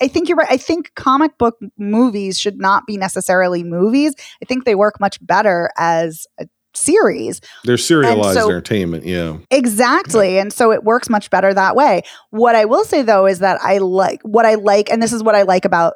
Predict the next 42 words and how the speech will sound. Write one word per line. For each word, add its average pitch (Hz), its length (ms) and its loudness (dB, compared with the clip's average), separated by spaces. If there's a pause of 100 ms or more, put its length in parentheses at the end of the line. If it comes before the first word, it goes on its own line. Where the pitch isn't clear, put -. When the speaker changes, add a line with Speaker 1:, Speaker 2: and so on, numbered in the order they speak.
Speaker 1:
The 185 140 -2
Batman, 180 500 -4
'cause 226 140 -4
I - 80 -6
do 165 220 -8
like 170 260 -2
that, - 320 0
and 185 120 -6
this 175 140 -8
is 175 120 -10
what 185 80 2
I 175 80 2
Speaker 2:
Mm-hmm. 175 80 -2
Speaker 1:
like 175 180 -2
about 170 360 0 (120)
this 226 340 -2
film, 175 360 0 (340)
is 208 180 0
that 202 300 2
I 202 80 2
like 202 400 0
when 254 240 0
they're, 202 400 -2 (1120)
I 220 60 0
like 247 240 0
when 302 120 0
they're 277 100 0
a 233 40 0
little 208 180 0
more 196 120 0
focused. 185 540 -2
And 240 80 2
I 240 40 2
know 247 120 2
that's 247 180 -2
gonna 226 200 0
sound 208 240 -2
contradictory 196 580 -2
because 175 260 -4
this 185 220 -4
film 185 240 -2
is 180 280 -10